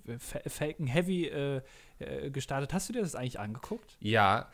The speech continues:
Speaker 2: aber ich wusste nicht, dass das auch wieder zurückkommt quasi und hab dann dachte so, jetzt ist es ja alles im Weltall und dann kann ich jetzt auch ausmachen.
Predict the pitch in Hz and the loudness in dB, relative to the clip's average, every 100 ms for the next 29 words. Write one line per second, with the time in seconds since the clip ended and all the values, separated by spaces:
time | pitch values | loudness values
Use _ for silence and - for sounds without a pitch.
0 | - - 110 113 - 147 139 139 131 127 | -12 -2 0 0 0 0 2 2 2 0
1 | - 123 123 110 117 110 - 110 160 - | -2 -4 -2 -2 0 0 0 2 0 2
2 | 117 113 - 107 110 117 127 127 135 127 | 0 0 0 2 2 2 0 2 4 4
3 | 123 127 120 120 - 143 139 123 98 131 | 4 2 4 2 2 -2 0 2 4 2
4 | 120 107 117 143 - 110 120 120 113 113 | -2 2 4 4 2 0 2 0 0 0
5 | - 127 127 117 113 101 120 143 - 101 | -2 0 0 0 0 0 0 -2 0 0
6 | 101 120 | -2 -6